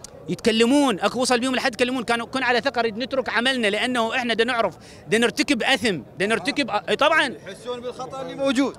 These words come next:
Speaker 1: يعني هو مثلًا التفريق، التفريق هو يريد يفرق، يدري هو اذا فرق قانونيًا شرعًا هي ما تفرقت.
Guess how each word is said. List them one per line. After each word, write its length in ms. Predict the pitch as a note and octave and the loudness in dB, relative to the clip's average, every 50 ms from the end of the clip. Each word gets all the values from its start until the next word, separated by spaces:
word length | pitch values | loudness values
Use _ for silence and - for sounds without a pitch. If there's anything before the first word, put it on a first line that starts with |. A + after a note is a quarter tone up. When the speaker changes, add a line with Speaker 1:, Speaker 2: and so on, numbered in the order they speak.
| - - | -6 0
Speaker 1:
يعني 340 | F3 G3+ G3 A3 A#3 A#3 | 0 2 2 2 2 2
هو 120 | B3+ C4 C4+ | 4 4 4
مثلًا 240 | C4+ C4 C4+ C4+ C#4 | 4 4 4 4 4
التفريق، 680 | - - C#4 - C4 D4 C#4+ A3+ - - - - - | 4 2 0 2 4 4 4 4 2 -2 -6 -2 -2
التفريق 600 | A3 - - C4+ A3 A3 C4+ B3+ G#3 - - - | -2 0 2 0 0 4 4 4 4 2 0 -2
هو 180 | - F#3+ A#3 A#3+ | 0 4 4 4
يريد 160 | B3 C4 A3+ | 4 4 2
يفرق، 460 | B3+ - - C#4 C#4+ C4+ B3 F#3 D#3+ | 2 2 4 4 4 4 4 4 2
يدري 320 | G3 C4+ D4 C#4+ C4+ B3 A#3+ | 2 2 4 4 4 4 4
هو 160 | B3+ B3 B3 | 2 2 2
اذا 240 | A#3+ A3 A#3+ A3+ A3 | 2 4 4 2 2
فرق 400 | C4 C#4 C#4+ C4+ A#3 - - - - - | 2 2 0 0 0 -2 -4 -8 -2 2
قانونيًا 680 | A3+ C4 C#4+ C#4+ C#4+ C#4+ C4+ C4+ C4 B3 A#3 G#3+ G3 - - - - - - | 4 4 6 4 4 2 2 2 2 2 2 2 0 -4 -12 -20 -20 -18 -6
شرعًا 320 | - - A#3 B3+ C4+ C#4 C#4+ | 0 2 2 4 4 2 4
هي 140 | C#4 C#4+ C#4+ | 4 4 4
ما 140 | C#4 C#4+ D4+ | 6 4 4
تفرقت. 520 | D4+ D4 C#4+ C4 A#3+ G#3+ E3+ B2+ - - | 4 4 4 4 4 2 0 -2 -8 -10